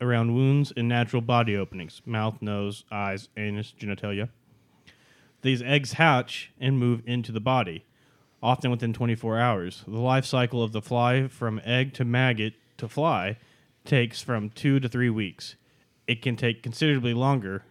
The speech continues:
at low temperatures. Stage three, putrefaction, four to ten days after death. The state of decay. Bacteria break down tissues and cells, releasing fluids into the body cavities.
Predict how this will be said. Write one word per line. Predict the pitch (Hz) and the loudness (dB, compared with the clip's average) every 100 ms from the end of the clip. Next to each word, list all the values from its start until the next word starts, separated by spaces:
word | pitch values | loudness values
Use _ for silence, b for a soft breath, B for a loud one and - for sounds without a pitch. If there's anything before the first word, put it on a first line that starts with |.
| - | -10
at | 117 98 | -6 -4
low | 107 | -4
temperatures. | 101 107 95 - - - - - - _ _ _ _ B B B | -6 -6 -8 -16 -20 -20 -20 -20 -20 _ _ _ _ B B B
Stage | - 117 107 110 | -4 -2 -2 -2
three, | 180 127 87 _ - | -2 -2 -4 _ -10
putrefaction, | 113 113 107 131 147 - 92 - _ _ | -8 -6 -8 2 2 2 -6 -18 _ _
four | - 120 110 | -8 -2 0
to | 117 | 0
ten | 165 151 | 0 0
days | 110 98 | 0 -4
after | 98 95 - | -6 -8 -10
death. | 69 - _ _ _ _ _ _ b b b b b b | -12 -14 _ _ _ _ _ _ b b b b b b
The | 110 | -14
state | - 117 | -2 0
of | 113 | 0
decay. | 110 107 151 90 - b b b b b b - | -2 0 2 2 -6 b b b b b b -2
Bacteria | 123 117 - 160 156 113 | -2 -2 2 6 8 6
break | 127 127 117 | 4 2 2
down | 120 117 | 0 2
tissues | 139 139 160 147 | 2 2 2 2
and | 139 131 | 2 2
cells, | 143 117 104 104 117 | 2 2 2 -2 -4
releasing | 120 123 117 113 | -2 0 -2 -6
fluids | 131 135 120 110 | 2 2 2 0
into | 107 | -10
the | 117 | -4
body | 123 120 107 | 0 2 0
cavities. | - 95 90 95 - | -6 -8 -8 -18 -20